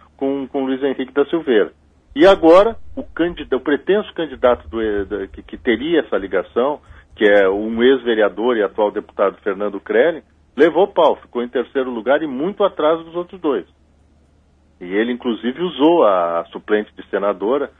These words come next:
da dona Ivete Apel da Silveira, mulher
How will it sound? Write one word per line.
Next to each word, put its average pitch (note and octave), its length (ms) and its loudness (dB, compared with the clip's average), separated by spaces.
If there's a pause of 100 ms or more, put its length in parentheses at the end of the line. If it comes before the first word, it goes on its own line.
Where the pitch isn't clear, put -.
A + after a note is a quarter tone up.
(300)
da F2+ 280 -4
dona F2+ 340 -4
Ivete F2+ 460 -2
Apel F2 260 -2
da F2 160 -4
Silveira, A2+ 560 -2 (320)
mulher F#2+ 540 4